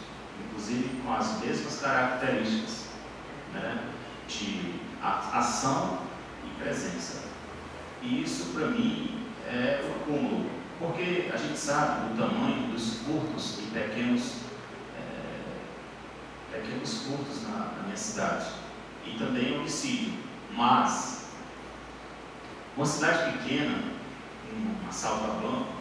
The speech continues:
é o limite da insegurança, é, é o limite da, da nossa confiança de transitar nas ruas pacatas de uma cidade tão pequena e tão acolhedora,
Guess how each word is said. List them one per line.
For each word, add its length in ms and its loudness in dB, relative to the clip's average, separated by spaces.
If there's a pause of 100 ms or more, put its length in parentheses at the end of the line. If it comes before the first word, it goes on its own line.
é 140 0
o 80 2
limite 640 0 (560)
da 120 0
insegurança, 800 -2 (160)
é, 600 -6
é 80 0
o 40 4
limite 500 2
da, 240 4
da 180 0
nossa 340 0
confiança 720 0 (480)
de 380 2 (200)
transitar 600 4
nas 120 6 (160)
ruas 260 0
pacatas 560 2
de 60 0
uma 80 0
cidade 460 2 (120)
tão 120 2
pequena 600 0 (400)
e 160 -4
tão 200 0 (720)
acolhedora, 680 0